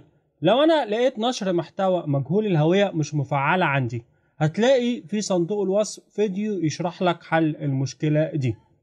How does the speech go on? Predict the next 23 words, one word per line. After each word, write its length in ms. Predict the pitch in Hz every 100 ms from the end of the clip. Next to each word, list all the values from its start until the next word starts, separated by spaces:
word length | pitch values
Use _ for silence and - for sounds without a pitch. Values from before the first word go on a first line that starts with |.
| _
وبعدين 420 | 196 269 277 302 233
هضغط 400 | 240 202 190 180
على 300 | 170 196 185
نشر 360 | 185 202 - 147
بالشكل 440 | 127 202 208 180
دوت. 340 | 196 254 349 _ _ _ _ _ _ _ _ _ _ -
زي 220 | 147 254
ما 80 | 294
احنا 120 | 240
شايفين 360 | 214 185 196 226
كده، 360 | 226 226 220 - -
تم 300 | 208 226 196
النشر 480 | 170 175 208 - 151
عضو 440 | 143 175 185 165
مجهول 400 | 151 127 151 170
الهوية، 680 | 147 123 131 170 196 202 190 _ _ _ _
ونفس 460 | 147 190 208 - 196
الرسالة 680 | - 165 160 151 180 185 180
أو 260 | - 160
نفس 320 | 147 165 -
المنشور 640 | - 151 143 139 - 156 156
اللي 180 | 135 131
احنا 360 | 131 147 131